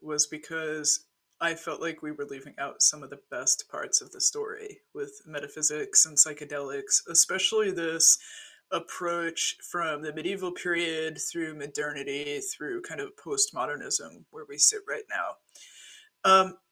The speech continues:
the first thing that I have on my, I don't know, psychedelic timeline is, um, ergotism and the introduction or first kind of reports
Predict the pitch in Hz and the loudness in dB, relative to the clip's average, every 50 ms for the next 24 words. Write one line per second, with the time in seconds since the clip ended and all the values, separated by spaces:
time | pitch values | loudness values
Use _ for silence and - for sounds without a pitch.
0 | _ - 190 196 - - 226 247 269 - - 320 302 277 - - 170 160 175 180 | _ -2 -2 0 2 4 4 6 6 6 4 2 2 2 4 6 6 6 6 6
1 | 185 190 190 185 180 175 160 151 151 139 143 151 151 160 180 185 190 190 196 _ | 4 4 4 4 2 0 -2 -2 -2 0 2 2 2 2 2 0 -2 -4 -8 _
2 | _ _ _ _ _ _ _ _ _ _ _ _ _ - 165 160 156 147 143 143 | _ _ _ _ _ _ _ _ _ _ _ _ _ -2 -2 -2 -2 -2 -2 -2
3 | 147 147 - _ - - - 185 170 165 175 165 151 156 160 151 147 - - 170 | -4 -4 -8 _ 2 4 6 6 4 2 0 -2 -2 0 -2 0 0 0 0 0
4 | 143 151 165 165 170 175 180 185 190 190 190 196 - - - - - _ _ _ | -2 -2 -2 -2 -2 -2 -2 -2 -4 -6 -8 -12 -18 -20 -20 -20 -20 _ _ _
5 | _ - 202 202 202 190 185 180 165 - - 190 190 185 175 151 - 175 185 214 | _ 0 4 8 8 8 8 8 6 4 4 2 0 -2 -2 -2 2 4 4 4
6 | 220 214 190 - - - - - - - 85 69 - - - - _ _ _ _ | 4 4 2 2 2 2 4 4 4 4 2 0 -8 -14 -18 -20 _ _ _ _
7 | _ _ _ _ _ _ _ _ _ _ _ _ _ _ _ _ _ - 165 160 | _ _ _ _ _ _ _ _ _ _ _ _ _ _ _ _ _ -8 -6 -6
8 | 156 - - 185 185 185 - 196 175 175 165 165 - - - - 170 165 165 165 | -4 -4 -4 -4 -4 -4 -2 0 0 0 0 0 0 -2 -2 -2 -4 -6 -8 -8
9 | 165 156 - - 170 165 165 156 156 - - 175 170 165 - - - - 175 175 | -8 -10 -8 -6 -4 -4 -4 -4 -6 -4 -2 0 2 2 2 2 0 -2 -4 -4
10 | 175 170 165 160 - 160 151 156 - - - 170 165 165 165 165 - - - - | -4 -4 -6 -6 -8 -10 -10 -10 -12 -10 -6 -4 -2 -2 0 2 6 6 8 8
11 | - | 6